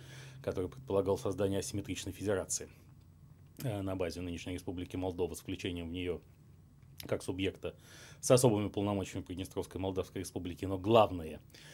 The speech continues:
интеграцию России как военного гаранта всей ситуации российской военной базы, легализацию российской военной базы на территории Молдовы. Да, всё вот <clears throat> это, м,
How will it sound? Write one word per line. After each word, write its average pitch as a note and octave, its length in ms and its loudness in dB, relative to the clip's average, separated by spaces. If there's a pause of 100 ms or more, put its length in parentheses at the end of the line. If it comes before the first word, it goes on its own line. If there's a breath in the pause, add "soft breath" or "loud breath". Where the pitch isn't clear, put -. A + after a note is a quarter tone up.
(200 loud breath)
интеграцию G2+ 540 0
России G2+ 280 0
как F#2 200 -6
военного F#2 440 4
гаранта E2 440 -6
всей - 180 -10
ситуации - 520 -6
российской - 420 -12
военной D#2+ 320 -8
базы, F3 320 2 (120)
легализацию F#2 600 -2
российской F2 360 -8
военной E2 260 -6
базы D#2+ 260 -6
на D#2+ 60 -12
территории E2+ 400 -10
Молдовы. D#2+ 380 -10 (560 loud breath)
Да, B3+ 100 0
всё A#3 220 4
вот F#3 260 -2
<clears throat> D#3 220 2
это, E3 200 4
м, A2 680 2